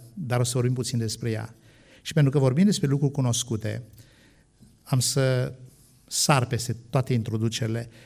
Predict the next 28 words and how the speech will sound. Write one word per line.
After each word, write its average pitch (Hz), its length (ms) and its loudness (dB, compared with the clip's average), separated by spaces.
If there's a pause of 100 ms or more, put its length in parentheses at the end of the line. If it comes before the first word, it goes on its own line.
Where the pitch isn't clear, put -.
(160)
și 131 480 -2
intru 180 260 4
direct 127 300 0
în 123 140 0
miez. 104 440 -2 (960)
Uitați-vă 156 480 0
la 123 260 -4
Ana, 107 340 -10 (300)
mama 123 320 0
lui 113 120 -4
Samuel. 110 580 -8 (2250)
Dacă 170 340 2
vreți, 196 340 2
este - 160 0
una 220 300 2
din 120 180 0
femeile, 104 680 -6
din 127 200 0
multele 165 380 2
femei 123 320 -4
care 120 440 -4 (220)
realmente 143 800 -2
nădăjduiau 123 680 -6
în 117 80 -4
Dumnezeu. 110 560 -10 (500)
Nădăjduiau 143 680 -2
în 151 80 -4
Dumnezeu. 120 560 -8